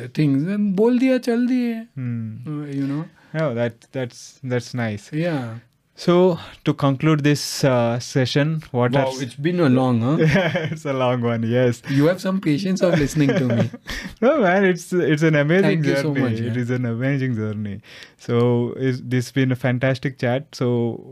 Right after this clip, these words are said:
Speaker 2: what are some of the tips that you would give, uh, you know, fellow working athletes to do well?
Speaker 1: See, I, I, I, I'll tell you,
Speaker 2: Hmm.
Speaker 1: um, I don't go by consistency.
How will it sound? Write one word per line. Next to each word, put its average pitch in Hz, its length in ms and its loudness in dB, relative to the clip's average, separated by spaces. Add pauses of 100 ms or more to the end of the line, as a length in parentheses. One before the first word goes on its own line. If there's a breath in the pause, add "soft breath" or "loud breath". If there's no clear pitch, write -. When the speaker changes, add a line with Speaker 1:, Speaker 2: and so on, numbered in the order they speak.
(120)
Speaker 2:
what 127 140 0
are 135 80 0
some 123 240 -2
of 123 100 0
the 127 100 -2 (140)
tips 127 320 -2
that 120 140 -2
you 117 100 -2
would 107 180 -6
give, 113 420 -4 (120)
uh, 92 220 -6 (480 loud breath)
you 110 140 -4
know, 107 160 -4
fellow 113 640 -2
working 110 360 -6
athletes 104 720 -8
to 101 200 -4 (480 soft breath)
do 120 160 0
well? 107 240 -4 (720 soft breath)
Speaker 1:
See, 262 200 2
I, 180 100 0 (480)
I, 190 200 0
I, 180 80 2 (200)
I'll 196 100 4
tell 196 160 2
you, 165 240 2 (240)
Speaker 2:
Hmm. 117 240 -4
Speaker 1:
um, 131 500 -2 (1120 loud breath)
I 185 220 0
don't 220 340 -2
go 175 160 0
by 160 160 2
consistency. - 840 -6